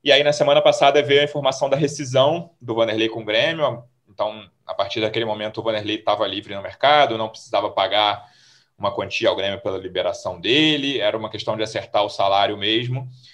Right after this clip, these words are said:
E no domingo à noite, a gente já se preparando pra fechar, pra parar de trabalhar,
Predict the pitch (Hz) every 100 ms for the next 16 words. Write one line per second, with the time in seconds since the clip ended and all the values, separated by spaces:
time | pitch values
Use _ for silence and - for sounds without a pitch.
0 | - - _ _ _ 147 139 165 165 143
1 | 135 135 139 135 113 135 165 - 117 120
2 | 123 123 127 127 127 123 113 117 131 127
3 | 117 107 - 135 127 113 113 117 - 113
4 | 107 104 110 123 127